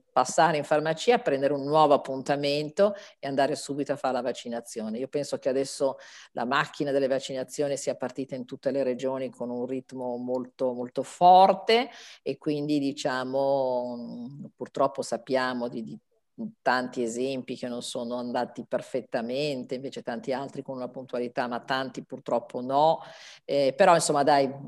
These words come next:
ritorniamo in farmacia, prendiamo la prenotazione e andiamo un'altra volta.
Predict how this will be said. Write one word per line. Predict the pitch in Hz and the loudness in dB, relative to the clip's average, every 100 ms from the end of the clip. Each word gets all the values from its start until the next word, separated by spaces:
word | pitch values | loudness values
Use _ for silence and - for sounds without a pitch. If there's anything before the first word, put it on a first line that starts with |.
| - - | -14 -4
ritorniamo | 156 160 175 180 | -2 4 4 4
in | 175 | 2
farmacia, | 180 165 160 190 | 2 2 4 2
prendiamo | 175 151 143 | 4 2 0
la | 139 | 0
prenotazione | 139 131 135 - 147 143 | 0 0 -2 -2 -2 -2
e | |
andiamo | 131 131 | -4 -6
un'altra | 127 123 - 135 | -6 -8 -10 -10
volta. | 131 135 - | -10 -14 -18